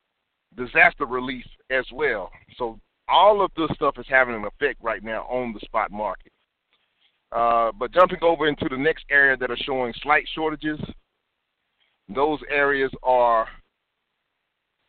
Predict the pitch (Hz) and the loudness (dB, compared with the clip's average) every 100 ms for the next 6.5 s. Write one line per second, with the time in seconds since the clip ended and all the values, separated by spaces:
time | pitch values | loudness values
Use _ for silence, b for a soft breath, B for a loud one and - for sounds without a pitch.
0 | _ - 127 147 147 147 151 151 113 _ | _ 2 4 4 -2 -6 -8 -10 -18 _
1 | 127 143 170 - 170 165 131 123 151 156 | 2 2 2 -4 -8 -6 -8 -6 -2 -2
2 | 131 135 170 - 95 92 - - _ _ | 0 2 2 0 -8 -18 -20 -20 _ _
3 | _ - 117 139 139 143 139 127 120 110 | _ -12 -8 -6 -2 -2 -2 -4 -6 -12
4 | _ _ _ - 101 - 135 135 123 156 | _ _ _ -16 -14 -4 -2 -2 -2 -4
5 | 143 139 - 123 107 107 123 123 - 110 | -2 -4 -8 -12 -12 -8 -6 -6 -6 -10
6 | - - 143 - | -10 -4 -4 -4